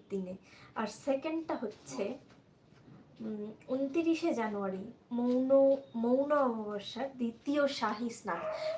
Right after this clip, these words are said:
শাহী স্নান একটা কারণেই বলা হচ্ছে, কারণ সেই কোটি কোটি মানুষের নাম্বার, সংখ্যা বেড়ে,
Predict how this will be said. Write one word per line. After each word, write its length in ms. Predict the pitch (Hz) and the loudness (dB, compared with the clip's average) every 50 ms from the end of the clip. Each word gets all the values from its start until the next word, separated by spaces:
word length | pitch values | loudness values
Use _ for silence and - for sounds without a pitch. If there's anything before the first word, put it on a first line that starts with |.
| - - - | -4 -2 2
শাহী 320 | 262 254 247 285 294 294 | 2 4 4 2 0 -2
স্নান 320 | - - - 285 269 254 | -4 -6 -4 -2 -2 -2
একটা 240 | 262 233 - - 254 | -2 -4 -4 -4 -2
কারণেই 360 | 254 247 240 233 233 240 240 | 0 0 0 0 0 0 0
বলা 180 | 240 233 220 226 | 0 0 0 0
হচ্ছে, 320 | 240 240 233 - - 269 | 0 -2 -2 -2 -2 -2
কারণ 320 | 262 - 240 226 226 233 233 | 0 0 0 0 0 -2 -4
সেই 240 | - - 254 247 - - - - - - - | -4 -4 -4 -4 -4 -8 -14 -18 -20 -16 -2
কোটি 280 | - 277 277 277 277 311 | 4 4 4 4 4 0
কোটি 320 | 285 - 277 277 277 285 | 2 4 4 4 4 2
মানুষের 760 | 277 254 233 226 233 233 247 247 - - 277 269 262 254 240 | 0 2 2 2 2 2 0 0 0 4 6 6 6 6 4
নাম্বার, 560 | 233 226 240 233 233 240 247 240 254 247 254 | 2 2 4 4 4 4 4 6 6 6 4
সংখ্যা 680 | 247 - - - 269 233 240 254 254 254 254 - 269 262 | 4 0 -2 0 0 2 2 2 2 0 -2 -2 -2 0
বেড়ে, 380 | 247 233 226 214 220 233 - | 4 4 4 4 2 0 -4